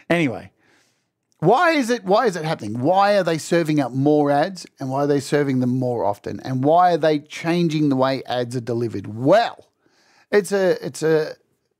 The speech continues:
a number of things that we need to talk about. Hello, Ali Strong. Good to see you, my love. The reason is, oh yeah, picture-in-picture mode's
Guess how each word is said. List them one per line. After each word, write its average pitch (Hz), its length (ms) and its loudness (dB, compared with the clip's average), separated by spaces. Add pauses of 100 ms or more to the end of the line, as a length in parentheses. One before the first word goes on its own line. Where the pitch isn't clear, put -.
(100)
a 143 60 -2
number 175 300 2
of 104 80 -12
things - 380 -8 (760)
that 135 360 -2
we 135 120 0
need 131 240 -2
to 117 100 -10
talk 175 260 0
about. 110 280 -4
Hello, 143 320 0
Ali 113 240 -4
Strong. 110 380 -6
Good 113 180 -8
to 110 40 -16
see 110 160 -4
you, 110 60 -2
my 104 120 -6
love. 110 280 -6 (1800)
The 135 80 -4
reason 220 600 2
is, 202 540 0
oh 170 60 0
yeah, 190 200 -2
picture-in-picture 220 760 -2
mode's 156 360 0